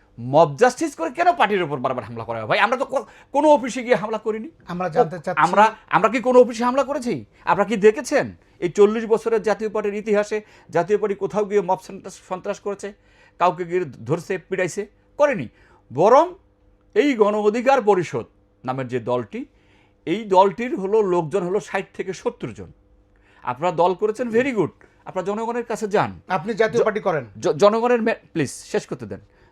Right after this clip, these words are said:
Speaker 1: জনগণের ম্যান্ডেট নেন, জনগণের কাছে পরীক্ষা দিন, ইউনিয়ন কাউন্সিল করেন, উপজেলা কাউন্সিল করেন, জেলা কাউন্সিল করেন,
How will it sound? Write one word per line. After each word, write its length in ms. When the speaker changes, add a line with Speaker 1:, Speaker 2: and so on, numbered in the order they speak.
Speaker 1:
জনগণের 520
ম্যান্ডেট 360
নেন, 320
জনগণের 500
কাছে 220
পরীক্ষা 440
দিন, 260
ইউনিয়ন 280
কাউন্সিল 400
করেন, 280
উপজেলা 400
কাউন্সিল 400
করেন, 280
জেলা 260
কাউন্সিল 440
করেন, 300